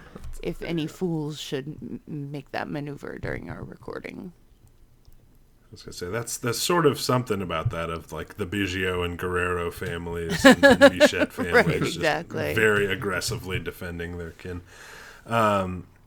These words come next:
Speaker 2: Kate, you actually, you, you mentioned that, and I, I know we're gonna,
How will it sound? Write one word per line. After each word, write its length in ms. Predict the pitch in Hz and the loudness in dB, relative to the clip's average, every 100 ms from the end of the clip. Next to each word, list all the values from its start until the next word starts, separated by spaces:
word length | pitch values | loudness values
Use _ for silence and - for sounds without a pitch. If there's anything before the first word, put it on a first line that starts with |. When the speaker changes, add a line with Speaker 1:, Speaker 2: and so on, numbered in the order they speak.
| - - - | -20 -10 -4
Speaker 2:
Kate, 240 | 175 151 | 0 0
you 100 | 160 | 0
actually, 300 | 160 135 113 | 0 -2 -4
you, 240 | 113 143 135 | -6 -6 -4
you 140 | 123 | -2
mentioned 320 | 127 110 98 | 0 -2 -4
that, 120 | 92 | -6
and 100 | 90 | -6
I, 220 | 98 87 101 | -8 -4 -2
I 20 | |
know 180 | 98 92 | -2 -2
we're 180 | 92 92 | -2 -4
gonna, 260 | 92 87 | -6 -8